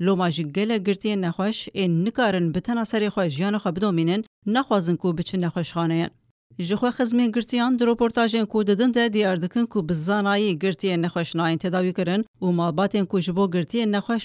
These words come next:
û girtiyên înfaza wan tên betal kirin, li Amedû Wanê dest bi nobeta edaletê kirin hejî, dibêjin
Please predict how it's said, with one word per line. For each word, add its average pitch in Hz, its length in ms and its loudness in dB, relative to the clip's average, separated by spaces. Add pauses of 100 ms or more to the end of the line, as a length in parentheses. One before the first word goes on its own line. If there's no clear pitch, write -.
û 202 40 4 (100)
girtiyên 214 300 -2 (100)
înfaza 208 340 0
wan 170 380 0 (100)
tên 190 220 0
betal 175 280 0
kirin, 185 440 0
li 175 80 0
Amedû 185 500 2
Wanê 180 340 0
dest 180 220 -4
bi 185 100 0
nobeta 190 380 0
edaletê 202 400 0
kirin 220 180 -2
hejî, 196 360 0 (160)
dibêjin 226 520 2